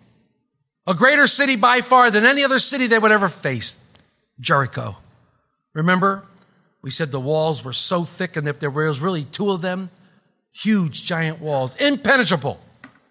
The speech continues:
couldn't be done. Joshua met the commander of the army of the Lord, met Jesus Christ Himself. He bowed before Him.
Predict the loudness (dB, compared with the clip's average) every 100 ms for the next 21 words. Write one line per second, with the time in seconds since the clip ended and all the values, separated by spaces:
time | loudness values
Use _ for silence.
0 | _ -2 0 0 -2 2 4 2 -2 -16
1 | _ _ _ _ _ _ _ _ _ _
2 | _ _ _ _ _ _ _ _ -4 -2
3 | -2 -2 -4 -8 _ _ -2 -2 -2 -6
4 | -2 2 4 4 0 -6 -12 _ _ _
5 | _ _ -6 2 4 4 2 0 0 0
6 | -2 -6 _ _ _ _ _ _ _ -10
7 | -6 -4 -4 -4 -4 -4 -4 -6 -8 -10
8 | -12 -18 -18 _ _ _ _ _ _ _
9 | _ _ _ _ _ _ _ -10 0 2
10 | 2 0 -6 -2 -2 -2 -8 -14